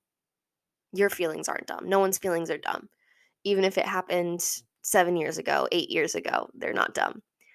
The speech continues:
<sighs> So, my first ma-, major depressive episode, this is the first time in my life that I really struggled with suicidal thoughts and suicidal ideation.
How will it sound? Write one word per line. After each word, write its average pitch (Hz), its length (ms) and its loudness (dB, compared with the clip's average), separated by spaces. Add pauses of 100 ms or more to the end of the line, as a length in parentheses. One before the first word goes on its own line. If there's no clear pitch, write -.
(1300)
<sighs> - 60 -6 (300)
So, 233 360 6
my 220 80 -4
first 269 280 2
ma-, 240 220 2 (120)
major 220 220 0
depressive 202 360 -4
episode, 190 680 2
this 196 160 0
is 208 100 -2
the 247 100 -2
first 208 420 0
time 185 380 2
in - 80 -2
my 185 140 2
life 170 340 4
that - 100 -2
I 175 60 0
really 175 300 2
struggled 180 540 -2
with 170 220 -2
suicidal 170 640 2
thoughts - 600 4
and 180 100 -4
suicidal 170 500 0
ideation. 170 760 -2